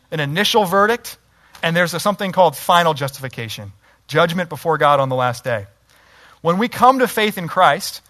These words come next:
we're declared righteous, we're justified solely by faith, solely because we believe in the work of Jesus on our behalf, his death and his resurrection. So we don't earn our salvation.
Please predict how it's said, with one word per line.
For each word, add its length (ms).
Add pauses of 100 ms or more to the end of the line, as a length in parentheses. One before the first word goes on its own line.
(340)
we're 160
declared 720
righteous, 420
we're 140
justified 800
solely 480
by 200
faith, 320
solely 320
because 280
we 80
believe 680
in 120
the 60
work 280
of 80
Jesus 480
on 100
our 80
behalf, 320
his 140
death 380 (340)
and 80
his 140
resurrection. 520 (440)
So 120
we 140
don't 320
earn 200
our 100
salvation. 720